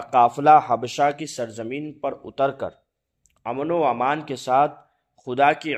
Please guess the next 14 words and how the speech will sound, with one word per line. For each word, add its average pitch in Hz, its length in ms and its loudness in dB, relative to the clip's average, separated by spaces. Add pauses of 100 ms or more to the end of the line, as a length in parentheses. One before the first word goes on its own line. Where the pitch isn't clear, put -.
इबादत 120 440 -2
में 139 140 -10
मसरूफ़ 117 540 -10
हो 87 100 -14
गया। - 200 -20 (680)
चंद 117 220 -8
दिनों 123 260 -6
के 127 160 -6
बाद 135 400 4 (400)
नागहा 123 580 -4
ये 131 220 -6
खबर 127 320 -6
फैल 135 320 -2
गई 147 280 -2